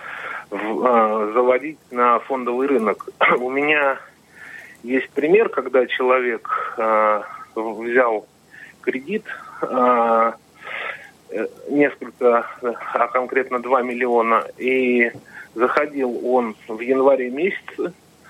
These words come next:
а потом случился обвал. И, то есть, э, тут что, ему нужно и кредит отдать, и вот этот убыток по бумагам каким-то образом погасить.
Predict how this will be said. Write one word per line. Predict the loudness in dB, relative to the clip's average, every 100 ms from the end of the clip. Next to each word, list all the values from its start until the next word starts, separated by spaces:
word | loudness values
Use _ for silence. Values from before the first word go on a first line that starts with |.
| -18 -6
а | -2
потом | 0 2 2 0
случился | -2 -2 -2 -4 -2 -2
обвал. | -2 0 0 0 -4 _ _ _ _ _ _ _ -20 -20 -20 -8 0
И, | 2 4 4 4 4 2
то | 4
есть, | 4 2 -4
э, | -2 2 4 4 4 2 2 0
тут | -4 -2
что, | 2 4 4
ему | 4 2 4 4
нужно | 4 4 4 2 0 -12 -20 -18 -16 -16 -12
и | -4
кредит | 0 0 0 2 4
отдать, | 2 4 4 4 -2 -12 -14 -20 -20 _
и | -4 2 4 4 2 _ -20 -20 -20 -20 -14 -2
вот | 2 4
этот | 2 2 -2
убыток | 0 4 4 4 -2
по | 0 2
бумагам | 4 4 4 4 -2 0
каким-то | -2 -2 -6 -2 0
образом | 2 0 0 -4
погасить. | -2 2 2 0 -18